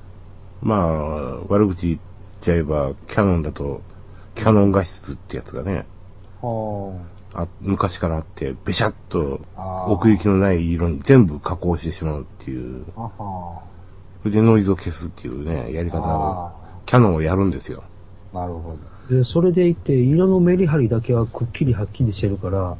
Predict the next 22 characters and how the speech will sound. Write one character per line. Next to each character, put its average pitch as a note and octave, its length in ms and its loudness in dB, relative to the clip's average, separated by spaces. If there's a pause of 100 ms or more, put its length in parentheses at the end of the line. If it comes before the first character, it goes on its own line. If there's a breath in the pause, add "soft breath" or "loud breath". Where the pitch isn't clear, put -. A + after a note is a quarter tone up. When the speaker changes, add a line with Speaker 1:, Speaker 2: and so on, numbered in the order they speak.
Speaker 1:
う F#2 60 -4
ん。 C2+ 340 -6
Speaker 3:
素 E3 360 2
人 D#3+ 120 2
目 D#3 140 4
に D3 80 4
は、 A#2+ 200 2
あ、 B2 60 2
綺 C#3+ 200 -2
麗 B2 220 4
な G#2 240 0
絵 G2 160 2
だ G#2 160 0
ね D3 140 4
っ - 20 -4
て - 200 -4
い B2+ 40 4
う G#2 120 4
風 - 20 0
に F2+ 200 -4
映 - 20 -8
っ F2 40 -10